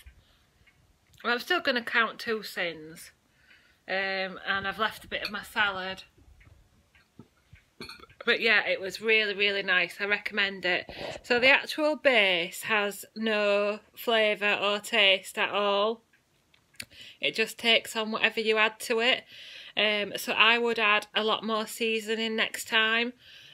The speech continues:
Um, and I wouldn't put, like, you know, I just brushed on the passata. I wouldn't put loads on because otherwise it might go a bit soggy. Um, and I'd prob-, I'd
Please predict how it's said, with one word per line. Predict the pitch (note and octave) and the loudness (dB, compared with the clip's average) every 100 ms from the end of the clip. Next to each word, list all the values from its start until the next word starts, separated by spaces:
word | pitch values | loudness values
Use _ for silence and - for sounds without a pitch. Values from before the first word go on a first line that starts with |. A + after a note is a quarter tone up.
| - | 0
Um, | G3+ G#3 G#3 G#3 - | 2 2 0 -2 -2
and | G#3 A3 | 0 2
I | G#3+ | 0
wouldn't | A3 C4 D4 B3 - - | 0 2 2 0 -6 -2
put, | B3 A3 - - - | 0 0 -2 -6 -4
like, | G#3 G3+ G3+ - - _ _ | 0 2 2 -2 -10 _ _
you | A#3 | 0
know, | A#3 A#3+ | 2 6
I | A#3+ A#3+ | 6 4
just | A#3 - | 0 -4
brushed | A3 A3+ - A3+ | -4 -4 0 2
on | G#3+ G#3+ | 2 -2
the | |
passata. | G#3 A3 - G#3+ G#3 G3+ - E3+ D#3+ - - - - | -6 -8 0 4 4 2 -2 0 0 -4 -20 -12 0
I | G3 | 2
wouldn't | G#3+ A3+ F3 | 2 -2 -2
put | - - | -4 -2
loads | A3+ A#3 A#3 A3+ | 0 2 0 2
on | A3 F#3+ F3+ | 2 2 0
because | F3+ - G3+ F3+ - | -8 -2 -2 -2 -6
otherwise | A3 G#3 G3 G3 | -6 2 2 2
it | E3+ | -4
might | F#3+ F#3 | 0 0
go | F#3+ | 0
a | G#3+ | -2
bit | - - | -2 -2
soggy. | - A3 A3+ A#3 B3 C4+ - - - - - - - - | -2 -2 4 6 6 2 -8 -20 -20 -20 -20 -20 -20 -4
Um, | G3+ G#3 G#3 G3+ G3+ G3 G3 - _ _ _ _ _ _ _ _ _ _ _ | -2 0 0 -2 -4 -6 -14 -16 _ _ _ _ _ _ _ _ _ _ _
and | G#3 G#3+ | 0 2
I'd | G3+ G3+ | 2 2
prob-, | B3 G#3+ - | -2 -2 2
I'd | A3+ | 2